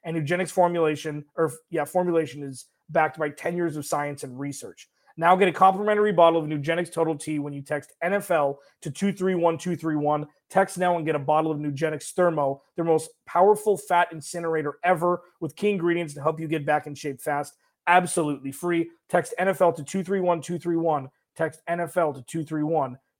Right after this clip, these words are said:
two three one. Message and data rates may apply. Terms apply. Available at nugenix dot com slash terms.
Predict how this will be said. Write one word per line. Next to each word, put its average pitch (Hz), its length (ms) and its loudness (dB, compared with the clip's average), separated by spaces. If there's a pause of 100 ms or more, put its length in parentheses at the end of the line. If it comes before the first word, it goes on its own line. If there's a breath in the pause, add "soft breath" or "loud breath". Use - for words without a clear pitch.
two 175 180 -4
three 156 220 -2
one. 147 360 0
Message 175 360 0
and 143 120 -6
data 156 200 0
rates 139 240 -4
may 139 100 -10
apply. 165 460 2 (280 soft breath)
Terms 196 320 0
apply. 156 320 0
Available 147 480 -2
at 143 140 -4
nugenix 139 480 -6
dot 139 220 -4
com 123 320 -14 (200)
slash 117 600 -12
terms. - 460 -10